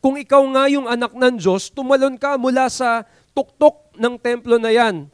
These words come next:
at ipakita mo." Bakit? "For it is written,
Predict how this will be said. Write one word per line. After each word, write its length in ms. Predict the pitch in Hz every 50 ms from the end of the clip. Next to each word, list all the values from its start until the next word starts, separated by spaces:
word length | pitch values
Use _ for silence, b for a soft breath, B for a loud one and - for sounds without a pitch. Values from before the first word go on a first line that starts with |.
| _ -
at 80 | 220
ipakita 640 | - 285 262 - 247 226 - 269 254 226 - 226 214
mo." 240 | 220 214 220 196 160
Bakit? 400 | 175 202 226 226 254 233 185 - b b b b b b
"For 160 | - 214 233
it 240 | 240 240 302 320 - - 285
is 160 | 240 - -
written, 560 | 214 247 240 - - 254 247 220 160 113 107